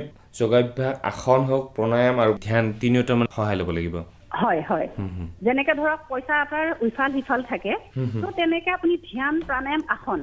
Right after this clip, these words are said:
Speaker 2: গোটেই মিলিহে এটা কমপ্লিট কইনছ এটা বা পইচা এটা আপুনি হ'ব।
Speaker 1: <laughs> অ, অ।
Speaker 2: তেনেকুৱা কথা। সেইটোৱে। গতিকে আপুনি এটা এৰি এটা কৰিব নোৱাৰে।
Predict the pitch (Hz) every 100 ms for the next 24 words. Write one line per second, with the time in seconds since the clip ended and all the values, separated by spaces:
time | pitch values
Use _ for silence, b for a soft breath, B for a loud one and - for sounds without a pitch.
0 | - - 185 240 370 415 320 262 285 330
1 | 349 403 - 339 320 262 - 302 - 269
2 | 254 262 233 269 240 - 220 240 269 359
3 | 349 339 247 254 254 185 170 151 - -
4 | 101 90 180 175 175 160 - 170 160 165
5 | 196 214 277 269 285 - 240 302 320 285
6 | 302 254 262 220 214 180 170 156 151